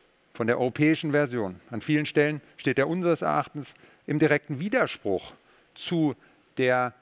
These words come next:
Ursprungsidee. Man könnte sagen, er betreibt eigentlich die Disharmonisierung des europäischen digitalen Binnenmarkts.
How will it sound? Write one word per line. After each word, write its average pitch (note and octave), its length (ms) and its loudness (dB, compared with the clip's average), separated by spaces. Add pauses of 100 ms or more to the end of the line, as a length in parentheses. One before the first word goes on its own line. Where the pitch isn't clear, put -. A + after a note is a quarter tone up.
(120)
Ursprungsidee. B2+ 920 -4
Man C3+ 160 -6
könnte D#3 280 -6
sagen, C3 460 -4 (340)
er B2 120 -4
betreibt C#3 720 -6 (340)
eigentlich E3 600 -4
die C#3+ 160 -8 (120)
Disharmonisierung A2+ 1160 -4 (300)
des G#2+ 160 -8
europäischen A#2 680 -4
digitalen B2 440 -6
Binnenmarkts. F2+ 560 -12